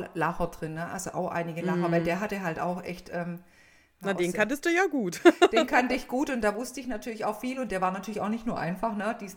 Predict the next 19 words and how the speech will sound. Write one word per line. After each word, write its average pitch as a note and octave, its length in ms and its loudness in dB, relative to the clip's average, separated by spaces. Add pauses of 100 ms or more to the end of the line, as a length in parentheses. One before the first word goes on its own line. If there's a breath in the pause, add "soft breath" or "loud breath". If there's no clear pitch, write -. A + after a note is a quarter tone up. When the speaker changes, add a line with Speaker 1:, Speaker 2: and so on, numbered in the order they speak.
Speaker 1:
Dinge G3 180 -6
hab F#3+ 100 -4
ich F3+ 140 -4
auch E3+ 100 2
Speaker 2:
Mhm. F3 40 -2
Speaker 1:
benannt. B3 440 0 (400 loud breath)
Ähm, G#3 520 -2 (400)
ja, A#3 320 -2
aber F#3+ 160 0
da G3 140 -4
sind A3 200 -6
auch G#3+ 200 -2
viele G#3+ 180 -8
hergekommen G#3 540 -8
und G3 60 -10
haben F#3+ 100 -8
gesagt, - 400 -14
„Ah, G3 280 -16
krass, F#3+ 380 -14